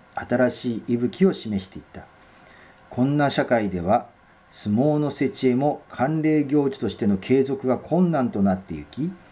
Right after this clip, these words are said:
しばしば断絶した。そしてついに高倉天皇の時代の昭和四年、千百七十四年七月二十五日に行われた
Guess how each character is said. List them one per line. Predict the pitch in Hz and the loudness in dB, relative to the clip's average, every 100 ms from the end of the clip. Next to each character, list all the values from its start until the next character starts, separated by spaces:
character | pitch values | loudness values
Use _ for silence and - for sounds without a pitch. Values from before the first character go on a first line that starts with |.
| - - _ - | -20 -20 _ -20
し | - 123 | -8 -2
ば | 120 | -2
し | - | 2
ば | 160 151 - | 2 2 -2
断 | 98 113 131 | -4 -2 0
絶 | 123 101 98 | 0 -2 -8
し | |
た。 | - 92 - _ _ - - - | -10 -10 -12 _ _ -20 -20 -8
そ | - | -6
し | 127 | -2
て | - | -2
つ | - - 175 | -2 -2 0
い | 156 | 2
に | 127 131 123 - - - | 2 0 -4 -14 -20 -10
高 | - 123 185 180 | -6 -2 0 0
倉 | 180 175 160 | 0 2 2
天 | 151 143 127 120 | 0 0 0 0
皇 | 113 | 0
の | 92 71 | 0 -4
時 | - - | -14 -20
代 | - - - - - - - - - - - - | -20 -20 -20 -20 -20 -20 -20 -20 -20 -20 -10 0
の | 165 - | 0 -2
昭 | - 175 170 | -4 0 2
和 | 156 | 2
四 | 135 131 | 2 2
年、 | 151 104 - | 0 -2 -8
千 | - 156 131 | -4 -4 -2
百 | 113 - | -4 -2
七 | 110 143 160 | 0 2 2
十 | 143 139 | 0 2
四 | 123 147 | 2 2
年 | 127 95 | 2 0
七 | 123 151 170 | -2 2 2
月 | 160 156 147 | 2 -2 -2
二 | 143 156 | -2 -2
十 | 151 147 | 0 0
五 | 127 147 | 0 0
日 | 151 147 | 0 0
に | 147 139 | -2 -2
行 | - 120 151 | -4 -2 0
わ | 151 147 143 | 2 4 2
れ | 139 | 2
た | - 175 | 0 0